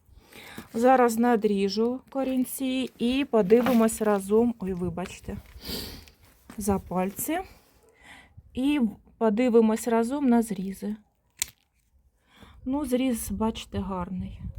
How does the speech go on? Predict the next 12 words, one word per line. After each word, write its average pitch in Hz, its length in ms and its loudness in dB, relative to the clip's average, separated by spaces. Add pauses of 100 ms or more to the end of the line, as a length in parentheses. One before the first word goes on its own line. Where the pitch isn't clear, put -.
Зріз 208 460 0
гарний, 202 560 2
це 240 240 0
мене 226 260 4
вже 208 300 -2
тішить, 202 800 -6 (520)
бо 208 140 0
я 220 280 2
якось, 226 540 0
знаєте, 220 500 0
відразу 202 640 0 (160)
спасувала. 202 1000 -4